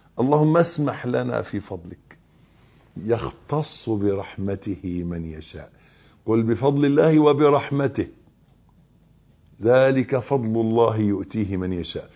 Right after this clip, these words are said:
يختص برحمته من يشاء، فنطمع في فضل ورحمة. والله جل جلاله لا يخيب راجيه.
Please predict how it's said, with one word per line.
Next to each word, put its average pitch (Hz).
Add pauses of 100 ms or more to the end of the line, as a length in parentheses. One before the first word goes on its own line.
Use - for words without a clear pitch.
(220)
يختص 147
برحمته 120
من 98
يشاء، 87 (420)
فنطمع 131
في 127
فضل 110 (600)
ورحمة. 120 (260)
والله 180
جل 180
جلاله 196
لا 233
يخيب 180
راجيه. 127